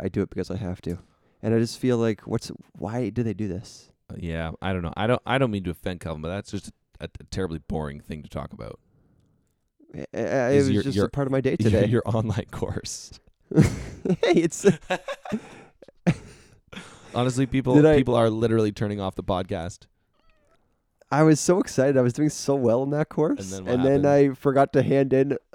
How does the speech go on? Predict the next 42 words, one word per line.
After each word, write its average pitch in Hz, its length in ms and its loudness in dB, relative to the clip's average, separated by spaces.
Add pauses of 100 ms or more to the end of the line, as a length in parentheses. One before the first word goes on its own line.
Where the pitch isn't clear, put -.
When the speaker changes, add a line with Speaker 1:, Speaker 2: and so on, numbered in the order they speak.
(120)
Speaker 1:
the 127 100 0
biggest 123 380 0
assignment. 120 460 0
I 104 100 -2
forgot 127 280 -2
to 135 60 -2
hand 123 160 0
it 123 60 0
in 113 100 -2
ten 120 220 -6
days 117 180 -2
late. 104 460 -8 (540)
Speaker 2:
Tisk, - 320 -4
tisk. - 400 -2 (760)
Speaker 1:
And 117 160 0
I 120 80 0
got 117 200 0
majorly 104 960 -2
penalized, 98 580 -4
Speaker 2:
L-, 85 200 -8
Speaker 1:
so. - 240 -6
Speaker 2:
live 123 160 2
and 147 120 0
learn. 147 420 0
Live 117 160 -2
and 131 120 0
learn. 113 420 2
Speaker 1:
I'm 127 160 0
still, 175 360 6
I'm 143 100 2
still 170 200 2
doing 165 240 6
good, 120 300 2
but 107 100 2
I 107 40 2
mean, 113 240 2 (220)
it 113 100 0
really 117 280 2
got 101 220 -4
to - 100 -8
me. 92 300 -10
<laughs> - 20 -12